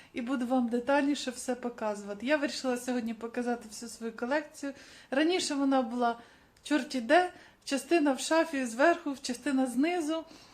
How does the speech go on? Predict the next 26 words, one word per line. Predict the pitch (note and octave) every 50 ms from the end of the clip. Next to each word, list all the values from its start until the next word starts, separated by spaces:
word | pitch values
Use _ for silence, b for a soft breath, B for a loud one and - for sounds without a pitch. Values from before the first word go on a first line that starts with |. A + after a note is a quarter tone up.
| B B B B B
І | - C4 C4+ C#4 C#4 C4+ C4+ C4 B3 A3 A3+ A3+
це | - - D#4+ D#4 C#4+ - - - -
була | A#3 B3 C#4 C#4+ D#4+
негарна | D4 C#4 C4+ C#4+ D4+ B3+ C#4 C4+ C4 A3 A3 A3
картинка, | A3+ - A#3+ A#3+ - - D#4+ F4+ F#4+ F#4+ - E4 C#4+ D4 B B B B B
а | C4 B3+
зараз, | A#3 A#3+ D4 D#4+ E4+ E4+ E4 C#4 C#4 - - -
е, | C4 B3+ B3 A#3+ -
так | - D4 - -
як | C4+ B3 - -
я | C4
нарешті | B3+ B3 B3+ B3+ B3+ C4 C4 - - A#3+
купила | - - A3+ - B3+ B3 A#3 A#3 -
ось | A#3+ A3 - -
цей | - B3 A#3+
стелаж, | B3 - - A#3+ A#3 B3 C4+ D#4 F4+ F4 - - b b b b b b b b _ _ _
отак | - - - C3+ - - -
от | - - _ - - -
його | - - -
вам | - - A3 - - -
показати. | A3 G#3+ G#3+ G#3+ G#3+ -
Квартира | - B3+ C4 B3 - - E4+ E4 E4 C#4+ - - - -
старенька, | - - - D4 C4 C#4+ D#4+ F4 F#4 F#4 F4 - F4 D4 - -
<laughs> | - -
без | C#4+ D#4 C4+
ремонту, | D4 C#4+ C#4+ C#4 D4+ E4 E4+ E4 D4 C4+